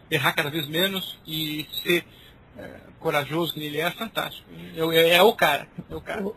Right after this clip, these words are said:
Speaker 2: Rodrigo, só te interrompendo um minutinho, você tá falando de estudos do Carlsen e tal. É, eu vi o, o, hoje pela manhã que no Twitter o, o André conseguiu aí soltar um, uma notícia pra galera, um vídeo do Carlsen na escola, né, André?
Speaker 1: Já, já vi, já vi.
Speaker 2: <laughs>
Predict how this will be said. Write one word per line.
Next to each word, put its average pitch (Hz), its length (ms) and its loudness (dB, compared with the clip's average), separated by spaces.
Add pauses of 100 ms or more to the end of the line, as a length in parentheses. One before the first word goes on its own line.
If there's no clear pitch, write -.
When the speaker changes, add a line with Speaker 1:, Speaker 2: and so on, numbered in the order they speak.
Speaker 2:
Rodrigo, 220 280 8
só 247 120 8
te 285 100 2
interrompendo 220 460 8
um 196 40 4
minutinho, 185 380 4
você 247 60 2
tá 208 140 4
falando 202 300 6
de 170 120 0
estudos 190 500 0
do 156 100 -2
Carlsen 190 400 6
e - 20 -2
tal. 202 260 8 (240)
É, 196 220 8
eu 196 220 10
vi 240 340 8
o, 208 60 12
o, 180 400 4
hoje 180 240 6
pela 180 200 8
manhã 170 280 8
que 208 120 4
no 202 100 8
Twitter 196 520 6
o, 226 300 6
o 214 60 10
André 202 520 10 (280)
conseguiu 208 460 8
aí 196 220 10
soltar 185 380 6
um, 196 200 8
uma 185 280 6
notícia 175 380 2
pra 170 160 8
galera, 165 320 10
um 226 100 10
vídeo 202 300 4
do 208 80 4
Carlsen 190 380 6
na 208 120 10
escola, 196 520 8
né, 202 160 8
André? 175 400 10
Speaker 1:
Já, 180 160 8
já - 60 12
vi, - 100 2
já 180 240 8
vi. 147 260 -4
Speaker 2:
<laughs> - 60 2